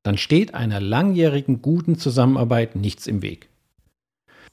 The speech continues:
Die Zeit und Energie des Recruitings sind so bestens investiert und bringen beste Ergebnisse. Mit einem erfolgreichen Onboarding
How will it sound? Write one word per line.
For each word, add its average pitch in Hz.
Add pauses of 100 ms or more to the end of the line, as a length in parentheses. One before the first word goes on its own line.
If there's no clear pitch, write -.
(600)
Die 110
Zeit 226
und 143
Energie 143
des 147
Recruitings 123
sind 131
so 110
bestens 165
investiert 127
und 110
bringen 131
beste -
Ergebnisse. - (2000)
Mit 117
einem 147
erfolgreichen 139
Onboarding 127